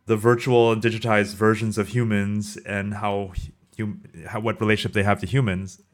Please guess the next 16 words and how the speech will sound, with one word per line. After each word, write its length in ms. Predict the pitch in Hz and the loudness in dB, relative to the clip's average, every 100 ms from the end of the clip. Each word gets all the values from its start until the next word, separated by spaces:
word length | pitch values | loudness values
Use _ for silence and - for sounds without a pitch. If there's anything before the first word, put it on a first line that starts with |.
| _ - | _ -18
So 360 | 98 123 135 - | -2 4 6 8
<laughs> 40 | |
it's 400 | 214 - 190 - | 6 6 2 2
like, 200 | 160 135 | 2 2
if, 340 | 156 - - - | 0 -2 -10 -6
if 100 | 123 | 2
we're 100 | 139 | 4
gonna 300 | 135 135 131 - - - | 6 4 2 -8 -20 -2
make 220 | 127 131 | 2 2
these 180 | 131 110 | 2 2
wishes 380 | 123 127 123 117 | 2 2 0 -2
for, 680 | - 113 110 104 104 101 101 _ _ _ - | -6 0 4 6 4 2 -4 _ _ _ 0
um, 520 | 104 104 101 101 95 _ _ _ | 2 4 2 -2 -8 _ _ _
works 260 | 110 113 - | 0 0 0
of 120 | 104 | -2
media 680 | 110 107 104 101 101 101 | -2 0 2 2 2 0